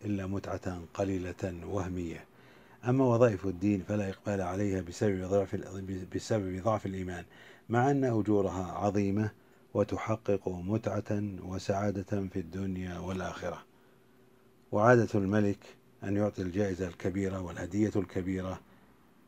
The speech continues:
بنفسه، أما الجائزة الصغيرة والهدية الصغيرة فيأمر أحد الخدم أن يعطيها من يريد. وهكذا أسباب الدنيا من الأموال والأشياء والمناصب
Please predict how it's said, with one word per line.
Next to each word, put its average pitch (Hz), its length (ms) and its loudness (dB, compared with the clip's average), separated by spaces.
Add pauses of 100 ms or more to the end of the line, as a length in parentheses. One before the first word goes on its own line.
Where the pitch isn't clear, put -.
(200)
بنفسه، 117 460 4 (500)
أما 107 200 4
الجائزة 95 480 2
الصغيرة 95 640 0
والهدية 90 440 0
الصغيرة 90 600 -6 (440)
فيأمر 98 540 0
أحد 101 260 0
الخدم 92 460 -4
أن 90 100 -6
يعطيها 98 540 -2
من 117 180 2
يريد. 90 320 4 (1300)
وهكذا 117 480 8
أسباب 107 360 2
الدنيا 95 340 2
من 95 140 0
الأموال 92 420 0
والأشياء 98 540 -2
والمناصب 90 600 -6